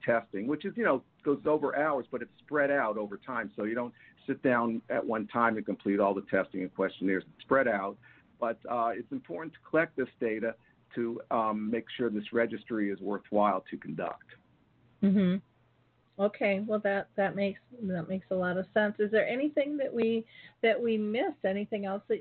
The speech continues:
Speaker 2: you'd like to cover that, uh, that I didn't ask you?
Speaker 1: Oh, no, it, it was, it was comprehensive. The, the only thing I wanted is the exercise issue, 'cause that's the most widely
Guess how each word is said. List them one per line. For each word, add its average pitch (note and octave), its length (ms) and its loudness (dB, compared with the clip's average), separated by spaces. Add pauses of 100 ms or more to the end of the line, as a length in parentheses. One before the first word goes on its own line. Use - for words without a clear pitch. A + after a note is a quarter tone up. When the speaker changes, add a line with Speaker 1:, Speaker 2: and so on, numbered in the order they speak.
Speaker 2:
you'd G#3 200 -2
like G3 260 -4
to - 100 -2 (100)
cover A#3 400 0
that, G3 400 0
uh, F3+ 240 2 (440)
that A3 100 4
I A3 100 4
didn't C#4 380 -4
ask D#3+ 200 0 (100)
you? D3+ 160 -4 (1500)
Speaker 1:
Oh, A3 100 6
no, F3 260 6
it, E3+ 220 4
it D#3+ 440 0
was, D3+ 180 2 (180)
it D#3+ 60 -2
was D#3+ 160 0
comprehensive. E3 600 -2 (100)
The, D3 220 -4
the F3+ 80 -8
only G#3+ 160 -6
thing G3+ 120 -8
I E3+ 80 -2
wanted E3+ 280 -8 (140)
is D3 120 -4 (100)
the C#3 200 -2
exercise B2+ 680 -4
issue, G2+ 300 -6
'cause A#2 160 -4
that's - 260 -2
the E3+ 60 -2
most D#3 320 0
widely C3 460 2